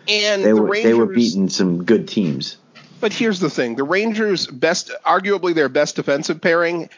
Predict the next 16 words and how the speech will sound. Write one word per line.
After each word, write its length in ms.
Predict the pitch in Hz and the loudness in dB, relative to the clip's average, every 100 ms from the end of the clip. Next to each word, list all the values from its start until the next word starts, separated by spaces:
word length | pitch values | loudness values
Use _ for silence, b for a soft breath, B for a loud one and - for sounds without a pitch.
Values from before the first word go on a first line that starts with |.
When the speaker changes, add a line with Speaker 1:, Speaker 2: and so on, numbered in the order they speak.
| b _ | b _
Speaker 1:
is 160 | 156 160 | 0 0
a 80 | 160 | 2
pair 260 | 180 165 | 2 2
of 120 | 151 139 | 2 0
rookies 480 | 143 127 123 113 - | -2 0 -2 -2 -4
who 120 | 143 | 0
are 120 | 135 | 0
basically 720 | 123 - - 170 170 151 151 131 | 0 -6 -2 0 0 -2 -2 -2
fresh 320 | 139 127 127 | 0 0 2
out 140 | 123 | 0
of 80 | 120 | 0
the 60 | 123 | -2
U 140 | 120 | -2
S 160 | 113 113 | -2 -4
H 200 | 107 101 | -8 -10
L. 240 | - - | -14 -16